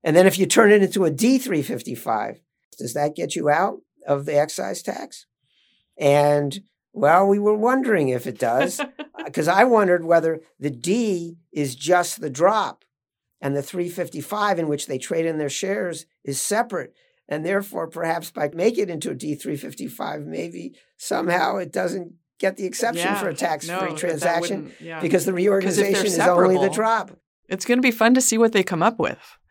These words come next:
Speaker 2: That's for sure. Are you gl-, are you glad that you don't have to scratch your head over this and actually put out the answers?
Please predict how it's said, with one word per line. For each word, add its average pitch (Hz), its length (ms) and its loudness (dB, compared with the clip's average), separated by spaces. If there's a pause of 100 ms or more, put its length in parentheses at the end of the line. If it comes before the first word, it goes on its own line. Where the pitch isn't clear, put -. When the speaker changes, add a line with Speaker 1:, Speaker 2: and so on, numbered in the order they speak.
(560)
Speaker 2:
That's 175 180 -2
for 180 100 -2
sure. 156 200 -6
Are 151 100 0
you 160 160 -2
gl-, 180 200 -4
are 175 80 4
you 175 120 2
glad 175 380 4
that 170 100 -2
you 170 100 -4
don't 170 180 0
have 165 240 -4
to 160 220 -6
scratch - 420 -4
your 170 100 -6
head 160 200 0
over 165 240 -2
this 160 280 -2
and 156 200 -4
actually 151 480 -4
put 151 220 -8
out 156 180 -4
the - 140 -10
answers? 175 760 -8